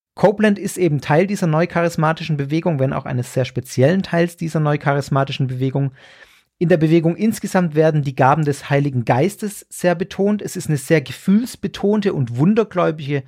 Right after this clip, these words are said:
Frömmigkeitsform. Und man muss auch sagen, diese Bewegung, die ist weltweit verbreitet und ist entsprechend vielfältig und ist dynamisch. Da tut sich viel. Da gibt es viele neue auch Gemeindeentwicklungen, Gemeindeentstehungen.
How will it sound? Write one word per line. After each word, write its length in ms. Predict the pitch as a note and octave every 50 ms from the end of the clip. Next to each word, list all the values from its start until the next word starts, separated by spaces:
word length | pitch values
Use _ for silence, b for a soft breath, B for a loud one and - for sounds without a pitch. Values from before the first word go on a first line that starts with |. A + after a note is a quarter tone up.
| b b b b
Frömmigkeitsform. 1300 | b b - - C#3 D3 D#3+ G3+ G#3+ - - - F#3+ G3 F#3+ - - - - F#3+ F#3+ G3 G#3 A3 A3 - b b b b b b b b b b b b
Und 420 | - F3+ F3+ F#3 F#3 - - - _ _ _ _ _ _ _ _ _ _ _ _ _ _
man 160 | - D#3+ D3+ E3
muss 160 | G#3 A3 -
auch 140 | - G3 E3
sagen, 420 | - - F3+ E3 F#3+ G#3+ G#3 F#3
diese 280 | F3+ F3+ - - E3 C#3+
Bewegung, 420 | C#3+ C#3 C3+ E3 G3+ G3 F#3+ E3+
die 140 | D3+ F3+ -
ist 520 | A3 G#3+ - - - - - - _ _ _
weltweit 600 | E3+ C#3 B2 C#3 F3+ G#3+ G#3 F#3+ F3 E3 E3+ E3
verbreitet 580 | - D3+ B2+ - B2 B2+ C#3 F#3 G3+ G#3 G3 -
und 180 | F3+ F3+ -
ist 200 | - F#3 - -
entsprechend 520 | - E3+ - - - D3 D#3 C#3+ E3 D#3+ -
vielfältig 760 | - - D3 D3 D3+ - - G#2+ A2+ - - D3 - - _ B B B B B -
und 220 | F3+ F3+ G3 -
ist 400 | - F#3+ F#3 - - - - -
dynamisch. 500 | D#3+ D3+ C#3+ C3 B2+ C#3 C#3+ B2+ A2 -
Da 80 | - C3
tut 320 | B2+ - - G3 G3+ G3+
sich 180 | - C3 - -
viel. 200 | - B2+ A2+ G#2+
Da 100 | A#2+ B2
gibt 220 | B2+ F3+ F3+ -
es 120 | E3 - -
viele 300 | - - G3 G3 F#3+ D#3+
neue 380 | D3+ D3 D3+ D3+ D#3 E3+ -
auch 160 | D3+ C#3+ -
Gemeindeentwicklungen, 960 | - D3 C3 C3+ C3+ D3 D3+ D3 C3+ A#2 - D3 F#3+ G3+ - G#3 G3+ F#3 F3+ F3
Gemeindeentstehungen. 1120 | D#3 D#3+ C#3+ C#3 C3 C#3 C#3+ D3 - C3 A2+ - - - D3 D#3+ F3 F3+ F#3 F#3 F#3+ F3+